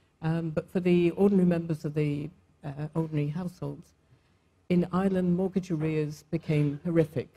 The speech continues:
and remain horrific. Uh, more than a quarter of, uh, households are either currently in arrears with their mortgages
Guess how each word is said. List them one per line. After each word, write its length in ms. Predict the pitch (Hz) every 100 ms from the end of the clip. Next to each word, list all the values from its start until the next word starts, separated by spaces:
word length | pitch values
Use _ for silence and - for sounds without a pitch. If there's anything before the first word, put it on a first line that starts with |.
| -
and 120 | 156
remain 440 | 151 151 151 120 147 _ -
horrific. 400 | 131 127 - - _ _ - - _ _ _
Uh, 260 | 156 147 147 185
more 220 | 175 180
than 220 | 170 156
a 100 | 151
quarter 580 | - - 185 180 143 143 _ -
of, 100 | 151 _ _ _ _ _ _ -
uh, 220 | 160 147 143
households 720 | 170 165 - 143 117 147 - _ _ 165
are 140 | 156
either 260 | 170 160 151
currently 500 | - 185 170 156 151
in 120 | 151
arrears 420 | 151 151 147 -
with 120 | 147
their 80 | 151
mortgages 720 | 151 143 147 143 151 165 -